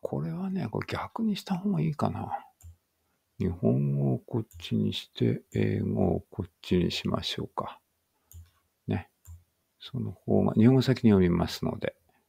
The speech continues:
いいでしょう。はい。じゃあ、ここから読んでいきます。えーっと、せーの。しかし、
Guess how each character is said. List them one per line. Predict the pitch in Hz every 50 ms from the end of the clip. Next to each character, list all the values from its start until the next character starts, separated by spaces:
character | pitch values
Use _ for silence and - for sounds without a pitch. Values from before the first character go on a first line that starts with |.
| _ _ _ _ _ - - - _ _ -
い | -
い | -
で | - -
し | - - -
ょ | - 85 -
う。 | _ _ _
は | - - -
い。 | - _ _ _ _ _ - - - - - - - - _ -
じ | -
ゃ | 95
あ、 |
こ | - - 98
こ |
か | - 110
ら | 92 87
読 | 82
ん |
で | 82
い | -
き | -
ま | - - -
す。 | - - - - - - _ _ _ _ _ _ _ _ _ _ _ _ _ _ _ _ _ _ _ _ -
え | 123
ー | 117 107 107 104
っ | _ _ _ _ _ _ _ _ _ -
と、 | - 92 - - - _ _ -
せ | - - - 110 95 98 95 - - 95 87
ー | 90
の。 | 98 120 123 - - _ _ _ _ -
し | - - -
か | - 147 143
し、 | - - - 95 - - _